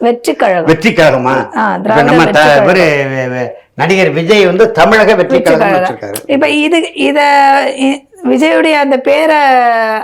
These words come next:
Speaker 1: ஏ, ஹைலைட்டா வச்சுதான் அவர் வச்சிருக்க மாதிரி ஒரு எண்ணமும் வருதுன்னு வச்சுக்கோங்களேன்.
Speaker 2: ம். மல்லை சத்யா ஒரு தூய தமிழன், பட்டியல் பிரிவு தமிழன்.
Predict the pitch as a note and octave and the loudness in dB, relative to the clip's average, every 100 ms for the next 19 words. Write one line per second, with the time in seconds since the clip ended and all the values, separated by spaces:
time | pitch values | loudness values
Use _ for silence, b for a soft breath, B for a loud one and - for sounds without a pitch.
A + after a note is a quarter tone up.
0 | - _ _ _ b b _ A#3 C4+ C4 | -10 _ _ _ b b _ 0 2 2
1 | B3 C4 - C#4+ D#4 D#4 D#4+ D4+ D4 D4 | -2 -6 -2 0 0 0 0 0 2 2
2 | C4+ C#4 C4+ D4 C#4+ C4+ A#3+ C4+ C4+ A#3 | 2 2 0 0 0 0 0 0 0 0
3 | G#3 G3 F#3+ F#3 - A#3+ A#3+ C#4 D4 D4 | 2 2 0 -2 -6 -4 0 2 2 2
4 | A#3+ A3+ A#3+ A#3+ G#3+ F#3 F3+ F3 F#3 G3 | 2 0 0 -2 -2 -4 -6 -4 -4 -4
5 | G3+ G3 G2 B A2+ C#3 F3 F#3 F#3 D#3+ | -8 -16 -20 B -6 -2 0 -2 -2 -6
6 | D#3 F3 E3 D3+ D3 C3+ B2+ - E3 D#3+ | -4 -4 -2 -2 -4 -6 -8 -6 -4 -4
7 | C#3+ C3 C#3 A2 - _ _ _ _ _ | -4 -4 -4 -4 -10 _ _ _ _ _
8 | _ _ _ _ _ _ _ C#3 C3 E3+ | _ _ _ _ _ _ _ -6 -2 -2
9 | B2+ C#3+ C3 - A#2+ A#2 G#2 | -2 -6 -6 -6 -6 -6 -8